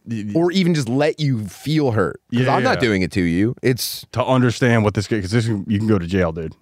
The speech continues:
Speaker 2: <laughs> Yeah,
Speaker 1: You keep,
Speaker 2: yeah, yeah.
Speaker 1: you keep joking around like this
Speaker 2: <laughs> Yeah.
Speaker 1: for twenty years, Charles,
Speaker 2: Yeah.
Speaker 1: like,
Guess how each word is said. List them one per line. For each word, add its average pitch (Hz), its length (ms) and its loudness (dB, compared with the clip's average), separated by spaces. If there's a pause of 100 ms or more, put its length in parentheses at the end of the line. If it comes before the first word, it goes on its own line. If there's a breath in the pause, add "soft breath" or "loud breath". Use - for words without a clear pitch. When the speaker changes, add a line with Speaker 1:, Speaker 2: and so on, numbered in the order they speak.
Speaker 2:
<laughs> - 120 -8
Yeah, 170 180 0
Speaker 1:
You 226 140 0
keep, 285 140 0
Speaker 2:
yeah, 247 160 -2
yeah. 202 280 0
Speaker 1:
you 214 60 2
keep 175 80 -6
joking 220 220 2
around 208 220 0
like 220 180 0
this 202 180 0
Speaker 2:
<laughs> 233 80 0
Yeah. 202 120 0
Speaker 1:
for 185 60 0
twenty 196 200 0
years, 180 200 0
Charles, 170 240 0
Speaker 2:
Yeah. 160 60 2
Speaker 1:
like, 147 220 -2